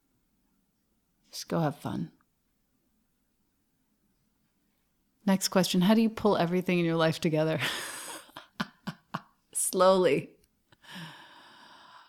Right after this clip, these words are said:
I ask to be shown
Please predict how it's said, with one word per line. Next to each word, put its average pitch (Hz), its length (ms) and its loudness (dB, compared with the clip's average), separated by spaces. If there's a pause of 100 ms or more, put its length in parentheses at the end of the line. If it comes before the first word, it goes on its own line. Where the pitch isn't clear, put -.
(220)
I 185 640 4 (500)
ask 160 540 2 (180)
to 202 140 0
be 180 180 0
shown 151 680 4